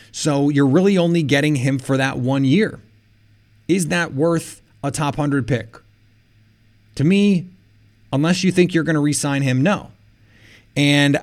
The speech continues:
I would rather not give up the assets and roll with Jay Sternberger and Marcedes Lewis and Big Bob Tonyan and go the day three route. Now, if it looks like what you can do is give up,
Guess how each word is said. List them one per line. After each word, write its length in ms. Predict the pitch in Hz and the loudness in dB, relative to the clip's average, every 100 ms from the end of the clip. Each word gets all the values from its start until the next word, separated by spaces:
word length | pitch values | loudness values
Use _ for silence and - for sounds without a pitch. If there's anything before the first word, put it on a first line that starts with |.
| - | -4
I 180 | 127 170 | -2 0
would 160 | 165 | 2
rather 560 | 135 131 120 131 160 143 - | 2 0 0 -2 -4 -6 -8
not 380 | 120 131 160 147 | -2 0 0 0
give 180 | 143 175 | 2 2
up 180 | 170 - | 2 2
the 140 | 165 | 2
assets 720 | 120 113 - 123 - - - - _ _ _ _ _ - | 2 0 -2 -4 -4 -8 -10 -14 _ _ _ _ _ -4
and 220 | 151 131 | 0 0
roll 180 | 131 147 | 2 2
with 140 | 151 | 0
Jay 220 | 131 127 127 | 0 -2 -2
Sternberger 680 | - 202 190 110 107 127 - - _ _ _ _ _ - _ - | -2 -2 0 -2 -4 -10 -18 -20 _ _ _ _ _ -20 _ -2
and 120 | 135 | 0
Marcedes 500 | 139 127 131 135 123 | 0 0 0 0 2
Lewis 320 | 117 117 113 | 2 0 0
and 140 | 123 107 | -2 0
Big 180 | 117 | 0
Bob 220 | 113 117 - | 0 -2 -2
Tonyan 420 | 107 107 104 110 | -2 0 -2 -2
and 180 | 120 107 | -4 -2
go 160 | 113 | -2
the 100 | 113 | 0
day 240 | 107 110 104 | 0 0 -2
three 240 | 107 107 | -2 -2
route. 340 | 120 143 - 117 | 0 0 -2 -2
Now, 380 | 208 156 - - - - - _ _ _ - - - - - _ - | 0 0 -4 -16 -20 -20 -20 _ _ _ -20 -20 -20 -20 -20 _ 0
if 600 | 175 175 - - - _ - | 2 2 -2 -12 -20 _ -2
it 160 | 160 | 0
looks 320 | 143 208 - 143 | 2 0 0 0
like 600 | 127 120 117 107 - _ - | 0 0 -4 -8 -20 _ -4
what 200 | 139 147 | -4 0
you 140 | 156 | 0
can 240 | 135 131 113 | 2 0 2
do 400 | 180 180 139 - | 2 6 4 4
is 400 | 139 135 120 - 110 | 2 2 0 -6 -8
give 240 | 104 151 147 | -2 0 0
up, 260 | 143 - | -2 -6